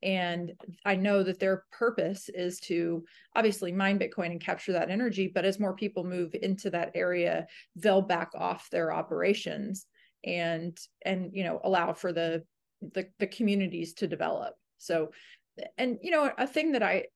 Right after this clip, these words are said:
um, that I try to bring up that a lot of people aren't aware of is that there's a huge percentage of the population globally who lives in energy poverty. And energy poverty is officially defined as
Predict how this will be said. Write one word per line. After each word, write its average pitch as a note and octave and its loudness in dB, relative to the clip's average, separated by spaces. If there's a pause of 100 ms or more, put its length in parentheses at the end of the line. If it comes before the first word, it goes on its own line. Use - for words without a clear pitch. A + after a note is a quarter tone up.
(280)
um, F#3+ 0
that G3 4
I F#3+ 4
try G#3+ 0
to G#3 2
bring F#3 -2
up F#3 -2
that A3 0 (100)
a F3+ 0
lot F#3 4
of G3 -4
people G3+ 0
aren't E3+ -2
aware F#3 2
of E3 0
is F3 -8
that E3 0 (840)
there's C#4+ 4
a G4 4
huge C#4+ 2
percentage G3+ 0
of F#3 -4
the F#3 -8
population F3+ 0
globally A#3 0 (260)
who A#3 2
lives G3 4
in G3 -2
energy F3 -4 (120)
poverty. - -8 (260)
And G#3+ 2
energy B3+ -2
poverty A3 0
is G3 0
officially G3+ -2
defined F3+ -4
as E3+ 0